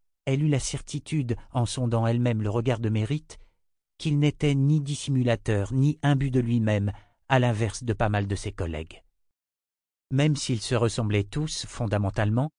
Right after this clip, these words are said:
les yeux des sorciers et des magiciennes n'en étaient pas moins subtilement différents les uns des autres. Chez les guerriers, par exemple, la lueur du don avait quelque chose de menaçant. Chez les guérisseurs, elle était bien plus douce et apaisante.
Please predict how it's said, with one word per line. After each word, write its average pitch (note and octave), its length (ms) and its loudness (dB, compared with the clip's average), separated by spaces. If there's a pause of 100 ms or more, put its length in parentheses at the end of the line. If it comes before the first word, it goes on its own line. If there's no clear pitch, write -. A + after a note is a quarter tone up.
(380)
les C3+ 380 0
yeux E3+ 100 4
des B2+ 100 -2
sorciers C#3 520 -2
et A2 40 -4
des G#2+ 120 -2
magiciennes A2+ 640 -2
n'en B2 220 -2
étaient C3+ 240 -2
pas C#3+ 180 0
moins C#3 240 2
subtilement C3 640 0
différents A2+ 420 0
les A2 220 2
uns G#2 80 2
des F#2+ 240 -2
autres. - 360 -6 (840)
Chez - 180 -2
les B2 120 2
guerriers, A#2 380 4
par G2 200 0
exemple, F#2 540 -4 (320)
la A#2 160 4
lueur B2+ 280 4
du A#2 160 -2
don C#3+ 280 0
avait A#2 180 -2
quelque B2+ 300 -4
chose C#3 240 -2
de A#2+ 80 4
menaçant. A2+ 560 0 (520)
Chez - 200 -2
les G#2 160 0
guérisseurs, A2+ 640 2
elle G#2+ 140 -2
était A2 200 -2
bien A2+ 180 0
plus A#2 160 -4
douce A2 280 -4
et A2+ 80 0
apaisante. G#2 600 -4